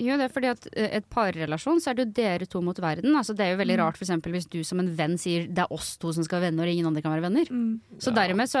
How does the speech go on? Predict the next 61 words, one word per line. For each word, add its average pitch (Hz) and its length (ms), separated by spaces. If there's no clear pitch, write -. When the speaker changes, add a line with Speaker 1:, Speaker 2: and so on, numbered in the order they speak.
Speaker 1:
er, 190 140
du 127 140
kan 160 140
ikke 139 120
ha - 80
Speaker 3:
Jo, 147 80
det 175 60
er - 20
Speaker 1:
flere 185 380
Speaker 3:
sant. - 20
Speaker 1:
kjærester, 220 380
du 208 80
kan 196 120
ikke 220 40
ha - 60
flere 185 180
kjærester, 214 240
men 202 100
du 208 80
Speaker 3:
Mm. 117 80
Speaker 1:
kan 196 180
ha 220 60
flere 190 260
venner. 202 260
Speaker 3:
Eksklusivitet. 131 880
Speaker 1:
Ja, 294 220
nettopp, 240 300
Speaker 2:
Ja. - 20
Speaker 1:
eller 214 140
du 220 80
kan 190 260
ha 202 80
flere 170 220
kjærester, 185 320
det 180 60
er 175 100
hvis - 80
du - 80
er, 160 320
Speaker 3:
Ja. 160 320
Speaker 1:
eh, - 40
håper 165 200
jeg, 175 220
hvis 165 100
du 180 80
er 165 160
inne 160 240
på 170 160
det, 180 160
og 180 160
det 330 100
er 254 140
veldig 170 260
hyggelig - 140
for 202 80
Speaker 2:
Mm. 196 100
Speaker 1:
deg, 196 100
men 202 280
det 208 120
er 208 40
ikke - 340